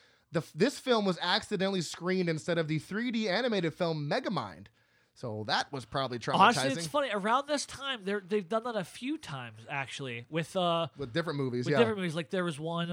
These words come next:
Speaker 2: where, uh, uh, the first Frozen, I think, they actually showed, like, during that movie, they showed a trailer for a movie called Nymphomaniac.
Speaker 1: Yeah.
Speaker 2: Which is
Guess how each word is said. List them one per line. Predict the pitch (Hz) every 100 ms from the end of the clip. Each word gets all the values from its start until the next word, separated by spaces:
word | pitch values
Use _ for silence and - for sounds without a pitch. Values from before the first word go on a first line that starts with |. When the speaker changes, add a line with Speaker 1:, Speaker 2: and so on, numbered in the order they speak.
| 160
Speaker 2:
where, | 156 151 147
uh, | 143 139 131 123 _ _ _ _ _ _ _ -
uh, | 151 147 147 156
the | 151
first | - 185 185 -
Frozen, | - - 247 247 233 254
I | 254
think, | 240 269 277 -
they | 202
actually | 190 - 202
showed, | - 196
like, | 165
during | - 180 185
that | 180 170
movie, | 160 160 180
they | 165
showed | 143 175
a | 156
trailer | - 160 156
for | 160 160
a |
movie | 151 147
called | 151 135 123
Nymphomaniac. | 151 - 139 135 143 170 196 - - _ -
Speaker 1:
Yeah. | 135 123 110 -
Speaker 2:
Which | 160 -
is | 170 156 -